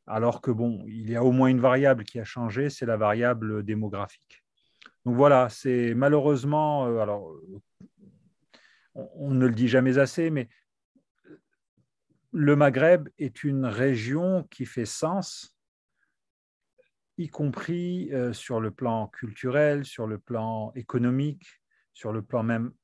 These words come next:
à la fois, euh, social, sociétal et religieux. Et c'est aujourd'hui, je crois,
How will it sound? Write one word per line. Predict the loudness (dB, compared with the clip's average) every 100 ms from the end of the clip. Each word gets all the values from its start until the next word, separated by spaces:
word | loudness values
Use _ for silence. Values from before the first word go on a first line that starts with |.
| _
à | -10
la | -8
fois, | -8 -8 -6 -6 -4
euh, | -4 -6 -8 -10
social, | -8 -6 -4 0 2 2 0 -6
sociétal | -10 -8 -6 -4 -2 -2 -2
et |
religieux. | -4 -4 -6 -8 -6 -4 -6 -10 _ _ _ _
Et | -8
c'est | -8 -2 0 0 -2 _ 0
aujourd'hui, | 2 4 2 2 0 -2 -2 -2
je | -2
crois, | -4 0 2 4 2